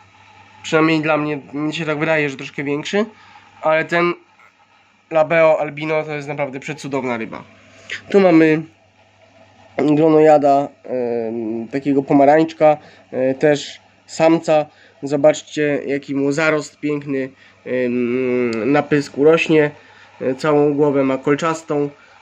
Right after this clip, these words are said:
Em, no co potwierdza, że, że jest to po prostu, mm, jest to po prostu samiec. Też ładnie rośnie, zobaczcie, jaki wiel-, wielki już jest taki mój pomarańczowy krokodyl tego akwarium.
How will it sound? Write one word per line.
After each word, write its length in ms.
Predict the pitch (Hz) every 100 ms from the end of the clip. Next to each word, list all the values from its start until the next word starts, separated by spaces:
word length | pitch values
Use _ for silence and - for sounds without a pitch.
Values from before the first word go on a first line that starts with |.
| -
Em, 840 | 127 127 127 123 120 127 127 143
no 100 | 175
co 140 | 190 175
potwierdza, 540 | 160 147 151 147 147
że, 240 | 139 135 123
że 120 | 139
jest 220 | 139 139
to 100 | 135
po 100 | 120
prostu, 460 | 120 135 - 135 135 - - _ _ - -
mm, 380 | 123 120 120 139
jest 180 | 147
to 80 | 151
po 120 | 131
prostu 280 | 127 143 143
samiec. 460 | 143 135 110 85 - - - - - -
Też 360 | - 180 175 - -
ładnie 420 | 160 160 160 156
rośnie, 380 | 156 156 156 151
zobaczcie, 480 | 143 151 - 147
jaki 280 | 143 139 139
wiel-, 400 | 131 139 151 143
wielki 380 | 139 156 147 143
już 140 | 143
jest 260 | 147 147 143
taki 220 | 139 135
mój 280 | 139 135 135 - - -
pomarańczowy 640 | 156 156 156 156 151 151
krokodyl 560 | 151 147 156 151 151
tego 300 | 143 147 147
akwarium. 600 | 143 - 156 156 175 190